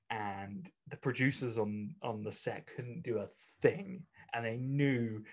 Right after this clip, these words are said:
that this was not getting paid for anytime soon. <laughs> And Robin was just, um, I think he was promoting Happy Feet at the time, you know, another film that's just, I'm, I wasn't gonna go through, but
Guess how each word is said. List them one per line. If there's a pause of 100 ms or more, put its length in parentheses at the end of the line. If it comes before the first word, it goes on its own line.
(220)
that (500)
this
was
not
getting
paid
for
anytime
soon.
<laughs> (420)
And
Robin
was
just,
um, (140)
I
think
he
was
promoting
Happy
Feet
at
the
time, (300)
you
know,
another
film
that's
just, (400)
I'm,
I
wasn't
gonna
go
through,
but